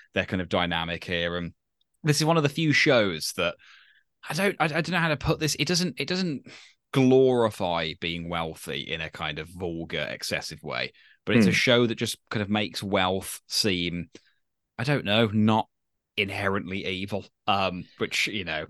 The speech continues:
Speaker 1: some shows might go down that lens of. But I just think, yeah, I think Frasier, yeah, you've got plenty of money.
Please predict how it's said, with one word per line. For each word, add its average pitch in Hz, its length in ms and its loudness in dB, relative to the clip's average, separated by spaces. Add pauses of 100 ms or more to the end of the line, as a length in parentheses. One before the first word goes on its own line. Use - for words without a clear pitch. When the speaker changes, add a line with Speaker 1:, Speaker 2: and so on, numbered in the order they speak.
Speaker 1:
some 120 260 6
shows 110 400 4
might 98 340 2
go 104 180 0
down 95 280 2
that 90 140 -4
lens 92 360 -4
of. 90 220 -2
But 110 120 0
I 113 80 2
just - 200 -8
think, 101 160 -4
yeah, 107 280 2
I 113 100 2
think 120 180 -2
Frasier, 123 380 0
yeah, 135 140 -2
you've 123 180 -4
got - 140 -6
plenty 104 200 -4
of 92 60 -6
money. 90 340 -2